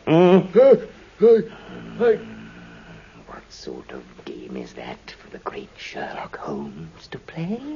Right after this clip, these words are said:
Speaker 2: Let bygones be bygones, Smith. I'll, I'll forget it all. Only cure me and I'll forget it all.
Speaker 1: Forget? What?
Speaker 2: About Victor Savage's death.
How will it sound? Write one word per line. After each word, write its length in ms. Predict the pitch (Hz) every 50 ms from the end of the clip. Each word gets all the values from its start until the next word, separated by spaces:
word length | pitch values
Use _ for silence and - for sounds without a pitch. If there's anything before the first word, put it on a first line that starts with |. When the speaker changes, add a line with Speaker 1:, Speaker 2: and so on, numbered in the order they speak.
| 302 -
Speaker 2:
Let 200 | 220 226 226 -
bygones 440 | - 196 196 196 156 156 165 160 -
be 80 | 143
bygones, 540 | 135 170 165 170 165 156 160 165 156 - - - - - _
Smith. 320 | - - 160 170 165 170 - - - - _ _ _ _
I'll, 180 | - 185 170 - - - - - _ -
I'll 240 | - 170 - 87 - - - - - _
forget 300 | - - - - - - -
it 100 | - -
all. 240 | - - - - - - - - - - - - - - - _ _ -
Only 260 | 320 311 240 208 - - - - _ _ _ _ _ _ _
cure 240 | - - 175 190 180
me 140 | 165 180 185
and 120 | 190 185
I'll 140 | 160 117 107
forget 300 | - - 170 - 160 -
it 80 | - -
all. 240 | 147 - - - - - - - - _ - - _ _ _ _ _ _ - _ _ _ -
Speaker 1:
Forget? 460 | - 98 95 - 90 78 78 - - - _ _ - _ _ _ - _ _ _ _ _ _ _ - - - - - - - - - - -
What? 240 | - - - - - - _ _ _ _ -
Speaker 2:
About 240 | 175 175 170 - - -
Victor 260 | - 208 220 - - 165
Savage's 500 | - - 175 185 147 147 120 131 131 110
death. 260 | 151 139 - 104